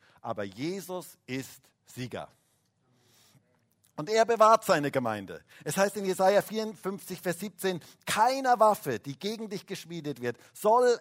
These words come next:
es gelingen." Er hat gesagt, "Ich werde meine Gemeinde bauen", und er hat Wort gehalten. Jesus baut eine bewahrte Gemeinde.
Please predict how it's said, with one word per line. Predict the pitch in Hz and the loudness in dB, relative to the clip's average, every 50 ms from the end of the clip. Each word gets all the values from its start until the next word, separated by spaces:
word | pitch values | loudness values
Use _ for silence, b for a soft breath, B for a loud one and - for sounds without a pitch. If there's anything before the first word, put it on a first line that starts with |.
| - _ | -4 _
es | 165 165 185 175 - - - - _ _ - | 0 0 0 0 -4 -12 -18 -20 _ _ -4
gelingen." | 139 143 147 151 147 131 101 82 76 - _ _ _ _ _ _ _ _ _ _ _ b b b b b b b b b b b b | -2 0 0 0 -2 -4 -6 -10 -14 -18 _ _ _ _ _ _ _ _ _ _ _ b b b b b b b b b b b b
Er | - 208 196 | 0 2 4
hat | 214 214 - - | 4 4 2 -2
gesagt, | 214 196 - 247 240 247 254 254 - | -6 0 4 6 8 6 6 4 -2
"Ich | 175 147 | -10 0
werde | 196 240 262 254 254 | 4 4 4 4 4
meine | 247 233 233 233 220 | 4 4 4 4 2
Gemeinde | 190 208 196 208 226 254 269 269 269 262 | 0 0 2 4 4 4 6 6 4 6
bauen", | 254 214 196 180 160 147 - | 8 8 8 8 6 4 -2
und | 170 170 - 220 | -6 -6 -2 -2
er | 180 | 0
hat | 156 208 - - 190 | 0 0 -2 -2 0
Wort | 240 262 262 262 - | 0 0 0 0 0
gehalten. | 202 151 123 117 101 101 - _ 98 90 B B B B | -2 -2 0 -2 -2 -4 -4 _ -14 -20 B B B B
Jesus | - 147 226 262 269 254 208 254 240 - - | -6 -4 -4 -2 -2 -2 -2 -2 -2 -2 -2
baut | _ - 190 214 240 254 262 262 - _ | _ 4 6 6 6 6 4 0 -6 _
eine | - 180 196 220 220 220 220 214 196 160 - _ | 0 2 2 2 0 -2 -4 -4 -4 -6 -10 _
bewahrte | - 139 131 120 131 147 165 175 175 - 165 151 147 139 135 _ _ _ | -6 -4 0 0 2 2 2 0 -2 -4 -4 -4 -4 -6 -10 _ _ _
Gemeinde. | - 143 135 117 104 101 92 87 82 80 - | -10 -8 -8 -8 -8 -10 -12 -14 -18 -20 -20